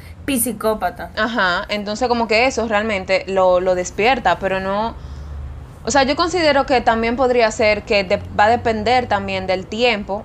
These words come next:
Speaker 2: en el que tú te la pases y la forma en la que, o sea, si tú, de la, tu madurez. O sea, si tú eres
Speaker 1: Ujú.
Speaker 2: maduro, tú vas a ver que hay cosas que tú no tienes que aceptar de un juego y ya, tú estás pasando el momento y punto.
Speaker 1: Ujú. Pero,
Speaker 2: Pero
Speaker 1: o sea, no importa lo maduro que tú seas, si tú al final le dedicas
Speaker 2: Ujú.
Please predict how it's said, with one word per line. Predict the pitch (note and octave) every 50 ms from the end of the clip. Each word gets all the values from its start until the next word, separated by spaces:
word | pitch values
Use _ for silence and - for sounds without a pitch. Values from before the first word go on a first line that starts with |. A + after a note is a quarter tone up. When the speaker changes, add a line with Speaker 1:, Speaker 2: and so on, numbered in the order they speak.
| -
Speaker 2:
en | G3+ G3 F#3+
el | F#3+ F#3+
que | F#3 F#3+ F#3
tú | F3+ - G3 F#3+
te | F3+ G3+ G3+
la | G#3 G3+ G3+ -
pases | G#3 F#3+ F3 F3+ F3+ - F#3+ G3 - - - -
y | F#3+ F#3+ F#3+ F#3+ F#3+ F3+ - - F#3
la | G3 F#3+ F#3+
forma | F#3+ - A3 A#3+ A#3 A3
en | G3+ F#3+
la | F#3 F#3
que, | G3 F#3 F3+ - - - - - - - -
o | G#3+
sea, | - A3+ - -
si | - A3 G3+
tú, | F3+ - A3 G#3 -
de | F#3+ G#3+ G#3
la, | G#3 G#3 G3+ - G#3 G#3 F#3+ -
tu | B3 A3
madurez. | G#3+ G3+ F#3 F3 F3 F#3+ C4+ C4+ - - - - - - - - - - - - - - -
O | -
sea, | G#3+ B3 C#4
si | - G#3+
tú | G3+ G3
eres | F#3 F#3
Speaker 1:
Ujú. | F#3 G3 G#3
Speaker 2:
maduro, | A3 A#3 C4 D4+
tú | - C#4
vas | B3 B3 B3+
a | C4
ver | A3+ A3+ A3
que | A3
hay | G#3
cosas | - G#3+ G#3 A3+ G3+
que | G3+ G3
tú | - G3+
no | G3+ G3+
tienes | G3 G#3 F#3+ G3 G3
que | - G3
aceptar | F#3+ G3 F3+ - - F3+ F3 E3+
de | E3+ F3
un | D#3+ D#3 F#3
juego | F#3+ F#3 A#3+ C4 G3+ D3+ C#3+
y | D#3 E3
ya, | E3+ F#3 G#3+ A3
tú | G#3+ G#3
estás | - F3+ F3
pasando | F#3+ F#3 G3+ F#3 F3+ F3+
el | E3+
momento | E3 D3+ D3 D#3+ F#3 F#3+ E3+ D#3+
y | C#3
punto. | - F#3 F#3 F3 D#3+ - - - - - - - - - -
Speaker 1:
Ujú. | - G3+ G3 G3 G3 F#3+ F#3+ A3+ A#3 - - - - -
Pero, | - A#3 A#3+ A#3+
Speaker 2:
Pero | A#3 A3+ F3 E3+ E3 E3 F3+ - - - G#3+
Speaker 1:
o | A3
sea, | B3 C4+ B3+
no | B3+
importa | C4+ C4+ C4 C4 D4 C#4+ D4+ D4+
lo | D4 C#4+
maduro | C4+ C4 A#3+ A#3 B3 B3 B3
que | B3+ B3+
tú | A#3 B3
seas, | A3 A3 G3 F#3+ -
si | - G#3+
tú | G3+ G3+ G#3+ A3+
al | B3 B3
final | - C4 A#3 A3+ G#3+
le | G#3 G3 G3
dedicas | G3 F#3+ F#3 F#3+ A3
Speaker 2:
Ujú. | A#3+ A3